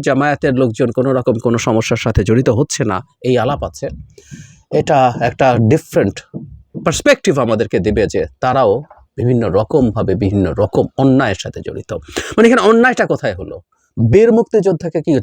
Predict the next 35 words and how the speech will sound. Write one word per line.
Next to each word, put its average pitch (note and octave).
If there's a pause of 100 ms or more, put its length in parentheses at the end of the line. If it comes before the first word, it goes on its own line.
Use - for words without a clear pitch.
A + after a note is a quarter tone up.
(140)
গলায় C3+
জুতার B2+
মালা D3+
দেয়া D3
যাবে D#3+
না? A2+
তাহলে D3
কথাটা C#3+
এরকম G#3+
দাঁড়ায়, A2+ (260)
the C3+ (120)
tone B3
itself। B2 (360)
আমি E3
অনেককে B3+
Facebook-এ D#3
এভাবে B2+
লিখতে G#2+
দেখেছি, A#2 (600)
আমজনতা F3 (720)
নন F3+
বীর F#3+
মুক্তিযোদ্ধা C3
হলে A#2+
গলায় A2
জুতার A2
মালা G2+
দেয়া F#2
জায়েজ F#2
আছে, -
কিন্তু -
বীর F3
মুক্তিযোদ্ধা G2+
বলে D2+
জায়েজ -